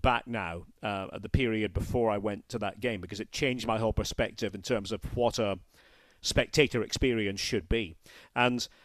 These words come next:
listen, most people love English football, and rightly so. It's, it's, it's terrific football in the Premier League. But I always say to people, for me anyway, and I think for, for most who have experienced both,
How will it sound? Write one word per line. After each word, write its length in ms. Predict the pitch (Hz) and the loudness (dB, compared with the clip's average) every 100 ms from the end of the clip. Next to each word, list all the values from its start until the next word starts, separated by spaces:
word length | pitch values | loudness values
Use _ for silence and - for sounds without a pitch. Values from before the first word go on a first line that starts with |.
| _ | _
listen, 240 | - 143 131 | 4 6 8
most 180 | 170 | 8
people 240 | 170 151 139 | 8 6 8
love 160 | 135 | 6
English 280 | 135 127 120 | 6 4 2
football, 460 | 139 127 131 123 120 | 2 4 6 8 6
and 180 | 117 110 | 2 2
rightly 280 | 127 120 113 | 2 2 -2
so. 320 | - 120 117 | 2 4 4
It's, 360 | 110 104 - - | 2 -2 -6 -6
it's, 340 | 117 - - - | -6 -6 -8 -8
it's 200 | 107 - | -8 -8
terrific 460 | - 113 143 143 - | -4 4 4 4 0
football 560 | 131 - 123 117 117 - | -2 0 2 2 0 -4
in 140 | 120 110 | -6 -4
the 60 | |
Premier 300 | - 120 107 | -2 -2 0
League. 240 | 104 101 101 - - - | 0 -2 -4 -16 -10 -2
But 140 | 117 | 4
I 120 | 117 | 8
always 300 | 135 147 143 | 10 10 8
say 220 | - 135 | 6 4
to 100 | 127 | 2
people, 440 | 123 131 117 95 87 - | 0 0 0 -4 -6 -2
for 160 | 151 | 0
me 240 | 156 190 160 | 4 8 8
anyway, 420 | 170 143 98 92 | 8 6 4 0
and 120 | 120 143 | -2 0
I 40 | |
think 200 | 185 - | 0 2
for, 180 | 143 127 - | 4 2 2
for 120 | 139 | -2
most 420 | 123 139 120 - 131 | 6 6 6 4 4
who 260 | 120 110 - - | 4 2 -4 -6
have 60 | 113 | -6
experienced 640 | - 135 120 110 101 104 | -2 0 2 2 0 -2
both, 320 | 113 107 95 | 2 2 2